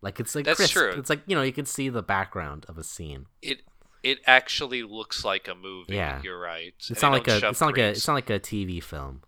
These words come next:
Speaker 1: like, camera.
Speaker 2: No, no, they don't shove a green screen everywhere. It's not all filmed in a warehouse, and they actually blew up a house at the end of
Speaker 1: Hmm.
Speaker 2: the movie, um, which is way beyond what the Asylum is ever willing to do.
Speaker 1: Which is interesting.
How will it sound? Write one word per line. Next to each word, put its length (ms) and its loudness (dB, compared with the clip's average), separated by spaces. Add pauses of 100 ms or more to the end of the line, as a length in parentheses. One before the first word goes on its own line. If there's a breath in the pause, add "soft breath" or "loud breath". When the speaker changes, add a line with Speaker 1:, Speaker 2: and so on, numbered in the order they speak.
(360)
Speaker 1:
like, 180 -10
camera. 360 -12
Speaker 2:
No, 360 -2 (100)
no, 320 -10
they 100 0
don't 220 2
shove 260 4
a 40 -6
green 280 -4
screen 240 -2
everywhere. 480 4
It's 140 -2
not 160 4
all 160 2
filmed 320 -4
in 80 -6
a 60 -2
warehouse, 640 2
and 140 -6
they 140 4
actually 460 2
blew 420 -8
up 120 -2
a 60 2
house 460 0
at 100 -2
the 160 0
end 160 -2
of 80 -2
Speaker 1:
Hmm. 60 -6
Speaker 2:
the 80 -6
movie, 640 -6 (240 loud breath)
um, 560 8
which 440 0
is 360 2
way 520 10
beyond 460 6
what 120 -2
the 100 0
Asylum 500 2
is 140 -2
ever 200 0
willing 360 -6
to 140 -4
do. 280 -2 (640)
Speaker 1:
Which 160 -6
is 60 -4
interesting. 640 0